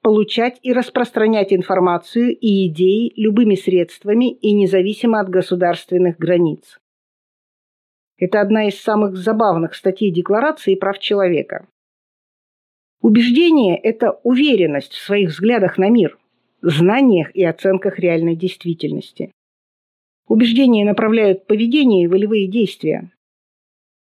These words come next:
А взгляды на мир и убеждения могут быть истинными и ложными, полезными для общества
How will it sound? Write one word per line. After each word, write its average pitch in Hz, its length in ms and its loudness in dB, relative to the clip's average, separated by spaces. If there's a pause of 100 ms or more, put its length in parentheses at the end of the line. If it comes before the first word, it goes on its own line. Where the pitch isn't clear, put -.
(320)
А 196 100 0
взгляды 285 420 2
на 294 160 4
мир 311 260 6
и 214 180 -2
убеждения 220 720 0
могут 226 340 2
быть 254 440 -2 (380)
истинными 180 880 2 (200)
и 285 100 0
ложными, 185 800 0 (840)
полезными 269 600 4
для 214 240 -2
общества 170 640 -6